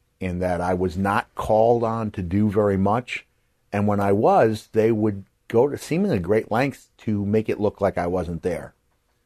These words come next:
So, uh, WrestleMania party with the, uh, mayor of New Orleans, they show every one of the ambassadors in their commercial except me. And I knew, well, I, I just, uh, you know, I, yeah, I did know that Vince wasn't crazy about the way I dressed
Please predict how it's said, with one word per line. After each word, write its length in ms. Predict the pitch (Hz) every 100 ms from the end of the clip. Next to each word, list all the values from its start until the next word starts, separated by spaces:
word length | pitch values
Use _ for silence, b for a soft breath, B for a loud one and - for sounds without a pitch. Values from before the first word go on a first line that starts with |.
| _ _
So, 560 | - 92 92 90 90 -
uh, 380 | 90 87 85
WrestleMania 880 | 87 85 113 - 104 104 104 101 98
party 400 | - 101 98 101 98
with 220 | 98 95
the, 280 | 98 98 98
uh, 160 | 95
mayor 380 | 92 101 101 101
of 140 | 98 92
New 80 |
Orleans, 640 | 95 95 98 98 95 90 - _ _ _ _ -
they 240 | 95 98
show 360 | - 104 101 -
every 300 | 110 104 110
one 180 | 104 101
of 60 |
the 100 | 98
ambassadors 800 | 92 90 98 92 - 92 90 82
in 120 | 92 85
their 120 | 85
commercial 460 | - 90 85 87
except 340 | 87 - 95 -
me. 420 | 101 107 82 80 _ _ _ _ _
And 160 | 139 156
I 100 | 175
knew, 300 | 196 220 208
well, 180 | 165 160
I, 160 | 151 151
I 100 | 120
just, 400 | 143 135 123 _
uh, 180 | 117 110 110
you 80 | 131
know, 80 |
I, 300 | 98 101 101 - -
yeah, 220 | 175 135
I 60 | 131
did 180 | 190
know 240 | 147 107 92
that 200 | 90 90 _ _ _ -
Vince 420 | 92 98 101 -
wasn't 280 | 101 90 90
crazy 340 | 95 92 85
about 240 | 90 85 85
the 60 |
way 120 | 87 85
I 120 | 80
dressed 580 | - 139 127 - -